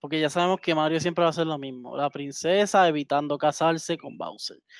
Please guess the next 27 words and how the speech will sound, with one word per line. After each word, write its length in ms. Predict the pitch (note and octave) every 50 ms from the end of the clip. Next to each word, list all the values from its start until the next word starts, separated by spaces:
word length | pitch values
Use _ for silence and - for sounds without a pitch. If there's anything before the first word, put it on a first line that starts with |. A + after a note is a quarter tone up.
| - - - - - _ _
Pero 160 | - E3+ F3
yo 120 | E3+ E3+ E3
digo 180 | F3+ G3+ A3+
que 120 | - - G#3
las 120 | F#3+ F3 E3
historias 400 | E3+ - - - D3+ D#3 E3 E3
de 100 | F3 G3
Nintendo, 380 | G3+ G3+ F3+ G3+ G#3 G3+ F#3+ D#3+
viste, 420 | D3 E3 E3+ - - F3+ D#3 D3
no, 240 | C#3+ C#3 C#3+ D3 D3+
no 240 | D3+ D3 D3 D3+ D#3
es 60 | D3+
que 120 | - F3+ F3+
los 200 | F3 F3+ F#3+ F3+
estoy 160 | - - F#3
despreciando 640 | F3 F#3 F3+ - - F#3+ F3 - E3+ E3 E3+ F3+ F3+
para 180 | F3 E3+ E3 D#3
nada, 220 | D3 D3+ D#3+ E3+ E3+
porque 260 | E3 D#3+ C#3 - D3
ellos 100 | C#3 C#3+
lo 80 | D3
hacen 180 | D3+ D3 E3+ E3
de 100 | D#3+ D#3
la 100 | D3+ C#3+
mejor 220 | C#3+ C3+ - D3 D#3+
manera 340 | E3+ F3+ F3+ F#3 F#3 F#3 E3+
creativa. 600 | F3+ F3+ E3 - D3+ D3+ D3+ D3+ D3 D3 D3